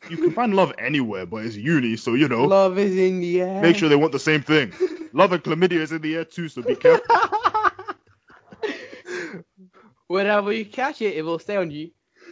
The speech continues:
Speaker 1: Oh, yeah. <laughs>
Speaker 2: Lancaster Uni, so it's quite near us.
Speaker 1: Uh-huh.
Speaker 2: What do you do when you find a guy very peng, but he apparently only likes light-skinned or white girls?
Speaker 1: Um,
Speaker 2: Ah.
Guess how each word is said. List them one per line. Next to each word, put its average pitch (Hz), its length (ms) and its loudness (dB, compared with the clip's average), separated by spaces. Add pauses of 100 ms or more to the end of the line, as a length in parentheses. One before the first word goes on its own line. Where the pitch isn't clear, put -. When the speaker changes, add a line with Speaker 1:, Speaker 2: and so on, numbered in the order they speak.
(140)
Speaker 1:
Oh, 156 160 -12
yeah. 107 320 -8 (320)
<laughs> - 300 -20
Speaker 2:
Lancaster 170 540 -4
Uni, 123 320 -8
so 117 240 -8
it's 120 180 -12
quite 151 280 -4
near 147 240 -4
us. 123 300 -8 (340)
Speaker 1:
Uh-huh. 107 360 -6 (160)
Speaker 2:
What 185 400 2 (200)
do 160 60 -8
you 170 260 -8
do 147 380 -6
when 131 180 -6
you 131 120 -10 (100)
find 135 480 -2
a 131 100 -10
guy 131 380 -4
very 139 240 0
peng, 127 480 -4 (260)
but 123 140 -2
he 139 160 -4
apparently 131 440 -2 (260)
only 139 240 -6
likes 139 340 -2
light-skinned 131 360 -4
or 127 80 -4
white - 240 -2
girls? 123 380 0 (100)
Speaker 1:
Um, 95 600 -10
Speaker 2:
Ah. - 500 -12